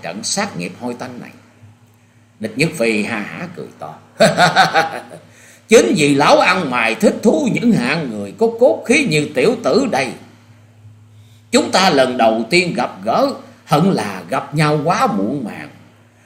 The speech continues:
Lão phu muốn cùng tiểu tử ngươi kết làm bạn vong niên có được không vậy?" Hoa Sĩ Kiệt vừa định đáp lời thì Hà Xà tiên tử to tiếng thốt: "Bổn giáo chủ thành toàn cho huynh đệ vong niên các ngươi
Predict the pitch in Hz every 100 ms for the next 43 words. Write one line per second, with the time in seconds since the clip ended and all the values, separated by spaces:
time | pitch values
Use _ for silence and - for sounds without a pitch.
0 | _ 135 151 - 151 147 143 202 - 98
1 | 90 - 131 220 117 196 214 143 151 151
2 | - 254 - - 98 95 127 143 151 151
3 | 147 147 139 120 110 131 - 151 127 101
4 | 151 165 - - _ _ - - - _
5 | - 170 170 226 123 123 117 117 110 139
6 | 156 214 101 101 98 98 95 92 90 92
7 | 87 127 120 85 175 190 104 95 120 170
8 | - 160 - - _ _ _ _ _ 117
9 | 190 240 269 - 160 269 135 139 139 139
10 | 143 143 190 175 202 190 131 185 170 190
11 | 196 196 185 277 - 185 202